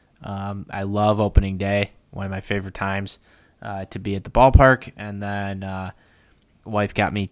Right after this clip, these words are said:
uh, tickets for game two. So, uh, I'm gonna be at the ballpark both those games. And then, um, first game of my season ticket plan will be the, the Tuesday game right after. So, um,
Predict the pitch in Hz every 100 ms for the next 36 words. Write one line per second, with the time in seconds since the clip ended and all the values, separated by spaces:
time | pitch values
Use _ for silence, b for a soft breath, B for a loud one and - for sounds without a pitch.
0 | - 107 95 95 92 - 107 104 - -
1 | 101 98 95 104 101 - 104 92 - 98
2 | 92 90 - 101 98 95 - 104 101 104
3 | 104 98 - 95 95 98 - - - 107
4 | 113 104 113 110 107 104 98 98 95 92
5 | b b b - 98 101 95 95 95 -
6 | _ _ - 120 - 120 117 113 104 101
7 | 113 101 98 107 - 92 101 98 98 95
8 | 98 95 92 95 95 95 _ - 92 -
9 | 113 107 104 104 98 95 95 95 95 -
10 | 98 - 92 92 b b b b - 92
11 | 92 92 95